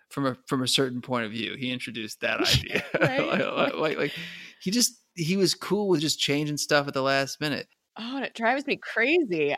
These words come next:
Speaker 2: <laughs> I can't, like <laughs>
Speaker 1: The first two drafts of Empire, after he and Minch, <laughs> which was Yoda's
Speaker 2: Yeah.
Speaker 1: name, after Luke trained with Minch, he went into that cave, saw Anakin Skywalker,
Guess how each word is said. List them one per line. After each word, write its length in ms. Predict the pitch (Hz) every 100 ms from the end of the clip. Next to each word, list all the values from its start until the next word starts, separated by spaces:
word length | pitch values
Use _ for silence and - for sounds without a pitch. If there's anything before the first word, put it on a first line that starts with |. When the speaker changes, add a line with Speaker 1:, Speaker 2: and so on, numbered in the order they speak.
| -
Speaker 2:
<laughs> 80 |
I 100 | -
can't, 580 | - - - 247 302 285 - -
like 380 | - 349 - -
<laughs> 100 | 349 - - - - - _ - _ _ - -
Speaker 1:
The 100 | 185
first 220 | 170 254 -
two 120 | 254
drafts 300 | 233 220 208
of 100 | 190
Empire, 680 | 214 214 175 165 156 151 151 - - _
after 420 | 160 151 165 151
he 260 | 139 160 160
and 240 | 147 127
Minch, 480 | 135 160 143 - -
<laughs> 500 | 139 151 127 202 190
which 260 | 165 135 147
was 160 | 143 127
Yoda's 320 | 151 147 240
Speaker 2:
Yeah. 40 |
Speaker 1:
name, 400 | 160 113 135 147
after 220 | 139 139 143
Luke 320 | 156 139 -
trained 300 | - 156 160
with 140 | 151
Minch, 340 | 131 160 151 - - - -
he 100 | 143
went 180 | 143 185
into 120 | 170
that 120 | 156
cave, 420 | - 170 175 156 147 - -
saw 500 | - 165 170 175 160 -
Anakin 340 | 156 180 165 143
Skywalker, 880 | - 170 185 170 113 104 - 104 123